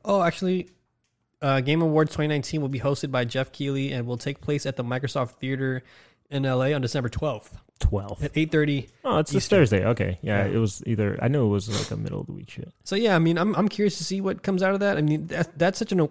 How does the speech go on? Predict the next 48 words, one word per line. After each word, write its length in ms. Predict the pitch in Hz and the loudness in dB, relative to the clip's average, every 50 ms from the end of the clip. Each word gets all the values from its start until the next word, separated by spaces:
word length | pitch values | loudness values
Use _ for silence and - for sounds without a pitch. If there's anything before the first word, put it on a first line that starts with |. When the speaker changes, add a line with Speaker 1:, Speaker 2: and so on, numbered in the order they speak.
| - - | -2 -6
Speaker 1:
a 60 | 139 | -4
weird 240 | 123 123 127 131 135 | -2 -2 0 0 0
award 320 | 127 120 120 127 127 120 | -2 0 0 -2 -2 0
show 200 | - 156 143 139 | 0 0 0 2
where, 120 | 131 120 117 | 2 2 2
like, 220 | 117 117 113 117 _ - | 0 -2 -4 -6 _ -14
it's 120 | 147 - - | -14 -14 -10
basically 480 | - - 127 117 - 147 131 135 131 123 | -6 -4 -4 -4 -4 -4 -4 -2 -2 -2
an 80 | 123 | -2
E 80 | 120 120 | -2 -6
three 220 | - - 127 123 123 | -6 -6 -8 -8 -6
conference 520 | - 131 131 120 - 139 139 143 - - | -6 -8 -8 -8 -8 -8 -8 -8 -8 -6
where 100 | 131 117 | -6 -4
you're 140 | 113 117 113 | -4 -4 -4
waiting 320 | 113 110 113 117 120 117 | -4 -6 -4 -6 -6 -8
for, 200 | 113 - 127 120 | -8 -8 -6 -6
like, 320 | 113 110 113 110 - - _ _ _ _ _ _ - | -4 -4 -6 -8 -10 -14 _ _ _ _ _ _ -8
I 40 | 165 | -4
mean, 140 | 170 160 165 | -2 0 0
no 80 | 175 | 0
one 140 | 185 185 175 | 2 2 2
really, 240 | 165 165 156 147 143 | 2 0 0 0 -2
like, 260 | 135 120 107 - _ | -2 -4 -6 -8 _
cares 440 | - - 123 113 120 123 127 110 120 | -12 -6 -4 -2 0 0 0 0 -2
about, 340 | 113 117 113 113 113 117 113 | -2 -2 -2 -2 -4 -2 -2
like, 120 | - 214 | -2 0
Speaker 2:
Yeah, 120 | 233 240 - | 0 0 0
I, 200 | - 202 226 - - | 2 0 0 0 -2
Speaker 1:
"Oh, 60 | 220 226 | -4 -2
Speaker 2:
I 120 | 220 214 | -2 0
Speaker 1:
the 60 | 214 | 0
Speaker 2:
don't 140 | 285 294 294 | 2 2 6
know 220 | 269 269 254 214 | 6 6 6 6
if 60 | 208 214 | 4 4
I 100 | 220 196 | 4 4
Speaker 1:
awards." 260 | 160 147 117 - - | 4 2 0 2 4
Speaker 2:
care 340 | - 127 135 139 151 170 175 | 6 6 6 6 4 2 2
at 80 | 170 147 | 2 2
all. 340 | 113 101 95 92 90 - - | 2 2 0 -2 -6 -10 -6
Like, 360 | 120 113 110 104 98 - - 117 | -2 0 0 0 0 -2 -6 -8
Speaker 1:
Yeah, 340 | 113 113 113 113 110 104 104 - | -6 -4 -2 -2 -4 -4 -6 -2
the 80 | - 143 | 0 2
Speaker 2:
I 20 | 139 | 2
Speaker 1:
awards 640 | 131 131 139 131 117 110 104 - - - - - _ _ _ _ _ _ _ | 2 2 0 0 0 -2 -4 -6 -12 -14 -14 -18 _ _ _ _ _ _ _
or 100 | - 139 131 | -4 0 0
the 80 | 131 | 2
whole 160 | 117 139 123 | 2 2 0
thing. 260 | 117 139 127 113 104 | 0 0 -2 -4 -4